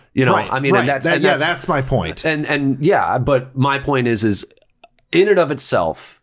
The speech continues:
Speaker 1: looking to put people in movies who are traditionally not there.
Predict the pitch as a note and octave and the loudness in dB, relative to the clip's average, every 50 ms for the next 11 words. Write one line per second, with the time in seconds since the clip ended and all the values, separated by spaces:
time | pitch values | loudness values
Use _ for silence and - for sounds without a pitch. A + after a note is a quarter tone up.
0 | _ _ A2+ A2+ B2 C3+ D#3+ E3+ - F#3+ F3 D#3+ C#3 - C#3+ C3+ C3 C3+ - - | _ _ 0 4 4 4 4 2 2 0 0 0 0 0 -2 -2 -2 -4 -6 -6
1 | D#3+ D#3 - - C#3+ C3+ C#3 C3+ C3 A#2+ A2+ A2+ A#2 A2+ B2 A#2 - A#2 A2+ G#2 | -6 -6 -2 -4 -2 0 0 0 0 0 2 0 0 0 0 -2 0 0 0 0
2 | F#2+ F2+ - - - G#2 F2+ G#2 A2 - - A2 G#2 G2+ F#2+ F2+ F2+ F#2 F#2+ G#2 | 0 -2 -4 -6 -6 -4 -2 -2 -2 0 -2 0 0 0 0 0 0 0 -2 -2
3 | - - F#2+ G2+ G2 G2 A#2 D3+ F#3 - | -4 -6 -4 -2 0 0 0 -2 -4 -10